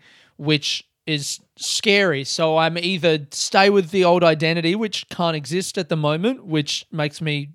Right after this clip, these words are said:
sad, or go and do the new thing and feel like I'm abandoning the old thing, which is also sad. So it's like, you know,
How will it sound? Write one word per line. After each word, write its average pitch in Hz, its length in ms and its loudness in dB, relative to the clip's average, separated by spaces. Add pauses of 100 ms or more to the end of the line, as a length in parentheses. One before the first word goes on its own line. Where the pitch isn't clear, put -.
sad, 151 540 -2 (340)
or 190 420 6 (220)
go 175 160 4
and 170 100 0
do 175 100 4
the 170 100 0
new 196 220 -2
thing 165 280 -4
and 165 80 -6
feel 180 160 -4
like 170 180 -2
I'm 170 100 -4
abandoning 165 640 -2
the 170 140 -2
old 220 240 2
thing, 135 220 -8
which 147 180 -6
is 160 100 -4
also 165 460 2 (100)
sad. 123 480 -4
So 151 180 0
it's 147 160 -4
like, 151 320 -4
you 131 160 -14
know, 123 200 -16